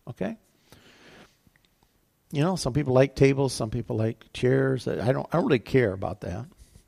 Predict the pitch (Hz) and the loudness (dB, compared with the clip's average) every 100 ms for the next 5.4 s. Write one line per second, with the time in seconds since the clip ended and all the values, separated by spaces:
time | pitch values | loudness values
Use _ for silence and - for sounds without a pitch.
0 | - 123 127 - 143 92 - - - 320 | -12 -10 -10 -6 -6 -6 -10 -10 -6 -4
1 | 294 247 190 180 165 151 - - - _ | -4 -2 0 0 -4 -6 -10 -16 -20 _
2 | _ _ _ 208 190 160 156 135 131 - | _ _ _ -10 -6 -4 -4 -4 -6 -8
3 | - - _ _ _ _ - _ - - | -16 -20 _ _ _ _ -20 _ -20 -20
4 | - - 165 185 269 320 143 170 - 113 | -8 -4 0 0 0 -2 -4 -4 -2 -4
5 | 92 - 87 | -4 -8 -14